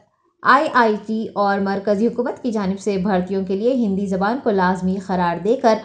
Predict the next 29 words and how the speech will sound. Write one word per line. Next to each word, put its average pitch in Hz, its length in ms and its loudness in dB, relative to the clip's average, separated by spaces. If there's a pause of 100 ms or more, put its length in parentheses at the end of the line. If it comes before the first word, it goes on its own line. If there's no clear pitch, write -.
(420)
वफाकियत 294 600 2
की 269 140 0
रूह 302 160 0
को 339 180 0
कमजोर 202 460 0
कर 190 160 0
रही 165 240 -2
है। 175 180 2 (440)
समाजी 196 380 0
राब्ते 196 340 0
की 208 180 -6
वेबसाइट 202 520 0
Twitter 220 340 0
पर 220 200 2
केटीआर 226 420 4
ने 226 120 0
लिखा 247 260 2
है 269 140 6
कि 262 140 2
लोगों 214 280 0
को 226 120 0
अपनी 220 380 -2
जबान 240 480 0
चुनने 202 300 -2
का 185 180 0
हक 190 280 -4
हासिल 277 380 -2
होना 180 280 -2
चाहिए। 196 460 0